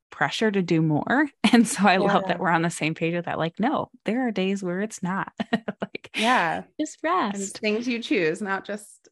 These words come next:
Speaker 2: a list of a million things just for the sake of having a list. So,
Speaker 1: Yes,
Speaker 2: yeah. <laughs>
Speaker 1: right. So I, we talked about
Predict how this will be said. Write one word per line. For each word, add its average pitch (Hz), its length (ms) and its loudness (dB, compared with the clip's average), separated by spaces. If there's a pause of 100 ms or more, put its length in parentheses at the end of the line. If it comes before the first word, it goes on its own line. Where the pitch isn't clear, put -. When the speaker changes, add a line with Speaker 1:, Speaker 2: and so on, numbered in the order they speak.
(160)
Speaker 2:
a 208 100 4
list 214 360 0
of 202 120 -2
a 208 60 0
million 202 340 0
things 185 380 -2
just 196 180 -10
for 196 100 -2
the 214 60 -4
sake 175 300 2
of 180 220 -2 (480)
having 202 260 4
a 165 80 2
list. - 480 -4
So, 196 80 -4
Speaker 1:
Yes, 185 460 4
Speaker 2:
yeah. - 300 -4
<laughs> - 40 -12
Speaker 1:
right. 180 640 0
So 185 520 4
I, 190 220 0
we 202 140 2
talked 180 260 0
about 160 220 4